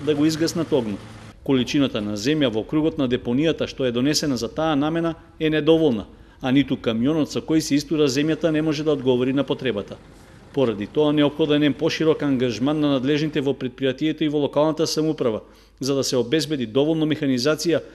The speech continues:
и поголеми количини земја, за да се затрупа запалениот отпад.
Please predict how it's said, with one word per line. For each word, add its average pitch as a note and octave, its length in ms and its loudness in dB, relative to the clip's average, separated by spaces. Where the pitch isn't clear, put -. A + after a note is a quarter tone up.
и D#3 80 -2
поголеми D#3 500 2
количини D3 440 0
земја, C3+ 340 0
за E3+ 140 0
да C#3+ 80 0
се C#3 140 -2
затрупа D#3 520 0
запалениот C3+ 680 0
отпад. A2 420 -6